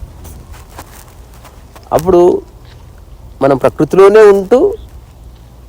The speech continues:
మనకు నచ్చిన ప్రకృతిని మనం అనుభవించవచ్చు. ఇప్పుడు నాకు ఒక పెయింటర్గా నేను బొమ్మలు వేసుకోవడానికి అనువైన ప్రకృతి ఇక్కడ లేదు, అట్లాంటిది మనం క్రియేట్ చేయాల్సి వస్తుంది. సంగీతానికి అనువైన ప్రకృతి ఇక్కడ లేదు.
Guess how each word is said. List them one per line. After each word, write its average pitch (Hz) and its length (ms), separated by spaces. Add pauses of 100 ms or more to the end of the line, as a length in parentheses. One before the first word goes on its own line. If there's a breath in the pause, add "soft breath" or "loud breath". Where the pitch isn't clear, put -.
(120)
మనకు 147 240
నచ్చిన 147 320
ప్రకృతిని 165 480
మనం 156 180
అనుభవించవచ్చు. - 600 (1200)
ఇప్పుడు 139 260 (580 loud breath)
నాకు 139 320
ఒక 117 320
పెయింటర్గా 143 520 (640)
నేను 143 140
బొమ్మలు 131 280
వేసుకోవడానికి 131 520
అనువైన 165 400
ప్రకృతి 139 580
ఇక్కడ 131 180
లేదు, 90 180 (840)
అట్లాంటిది 160 360
మనం 135 140
క్రియేట్ 123 340
చేయాల్సి 107 280
వస్తుంది. - 280 (760)
సంగీతానికి 131 540
అనువైన 123 260
ప్రకృతి - 380
ఇక్కడ - 160
లేదు. 90 200